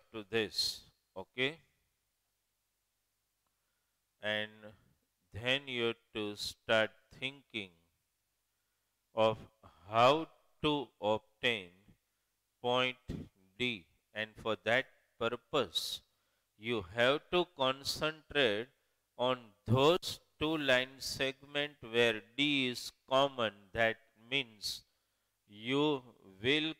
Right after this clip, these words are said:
concentrate on C D and B D, not on A D, because A D we don't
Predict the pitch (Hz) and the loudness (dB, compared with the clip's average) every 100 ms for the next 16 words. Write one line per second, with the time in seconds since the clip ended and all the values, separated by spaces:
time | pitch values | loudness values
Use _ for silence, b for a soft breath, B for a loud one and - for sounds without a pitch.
0 | _ 127 131 135 127 - - 139 139 135 | _ 2 2 2 -6 -4 0 -2 -2 -18
1 | - 123 123 117 120 110 107 107 - - | -4 2 2 0 -2 0 -2 -6 -6 -4
2 | 139 139 139 151 151 156 151 _ _ _ | -2 -2 2 4 4 2 -6 _ _ _
3 | _ _ _ _ 113 117 120 107 101 127 | _ _ _ _ -2 -2 -2 -6 -4 -2
4 | 139 123 98 90 120 151 - 151 147 147 | -2 -2 -8 -6 0 0 2 0 2 0
5 | 160 151 117 120 - 127 123 135 147 147 | 0 -2 -2 -4 0 0 2 0 0 0
6 | 123 120 - 135 147 151 | -2 -4 0 2 0 -4